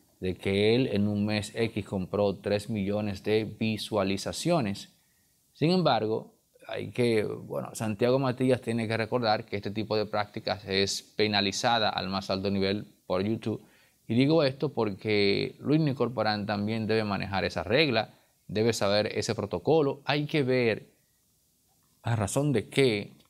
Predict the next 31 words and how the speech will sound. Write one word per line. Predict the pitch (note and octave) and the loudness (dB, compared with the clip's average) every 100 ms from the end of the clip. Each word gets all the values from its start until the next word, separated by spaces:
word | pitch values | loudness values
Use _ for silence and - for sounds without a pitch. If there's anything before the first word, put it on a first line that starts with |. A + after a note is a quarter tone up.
| _ _ _ | _ _ _
Social | - B2 - B2 | -2 0 2 0
Blade, | G2+ A2+ B2+ A#2 | 0 2 2 2
que | - | 0
es | F#2+ | -4
una | A2+ | -2
especie | A2+ - A2+ A2+ | -4 -4 -2 -2
de | G#2 | -2
firma | - A#2+ A#2+ A2+ A2+ A2 A2 G#2+ G#2 - _ _ _ | -2 0 0 0 0 2 2 0 -4 -12 _ _ _
en | A2 G#2+ G#2 | -4 -2 0
tiempo | G2 A2 G#2+ G#2+ | -2 -2 -2 -2
real, | G#2 G2 G2+ G#2 G2+ G#2 | 0 2 4 4 2 0
una | - | -6
especie | A#2+ C3+ - | -8 -6 -2
de | B2 | -2
plataforma | B2 A2+ G#2 - B2+ G#2+ | -2 -4 -8 -2 0 0
más | G2+ F#2+ | -4 -6
bien, | G2+ G#2+ A2+ A2 - - _ _ - | -4 -4 -4 -6 -10 -20 _ _ -10
que | - G#2+ G#2+ G#2+ G#2 G#2+ G#2 G#2 G2+ G2+ G2 | 0 2 4 4 2 2 2 4 4 2 2
valida | G#2+ G#2 A#2 B2+ | 0 2 2 2
las | B2 A2 | 2 0
métricas | G#2+ A2 A#2 A2+ G#2 G#2 | -4 -4 -4 -2 0 0
de | |
los | G#2 G2+ | 0 -2
canales, | G2 F#2 G#2 G#2+ | -4 -4 -2 -2
incluso | G2 F#2+ G#2+ G#2 | -2 -4 -4 -4
hasta | - F#2 | -4 -2
cuánto | F#2+ G2+ F#2+ | -2 0 0
ganan | A2 A2 G#2 | 0 0 -4
y | G#2 | -2
todo | E3 F#3 | 0 2
eso. | G3 D3+ - | 2 0 -6